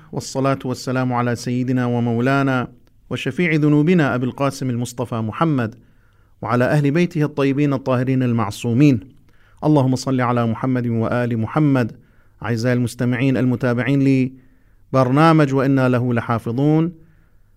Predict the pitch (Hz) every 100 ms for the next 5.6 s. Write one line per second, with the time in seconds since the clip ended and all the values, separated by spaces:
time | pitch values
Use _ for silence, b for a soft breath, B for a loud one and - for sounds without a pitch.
0 | - - - 147 143 127 135 143 139 131
1 | 123 - 123 - 127 113 113 107 107 104
2 | 143 139 139 147 131 - - _ - _
3 | _ _ - 147 135 139 131 131 127 131
4 | 135 127 123 120 110 117 110 117 113 113
5 | 113 107 - 95 120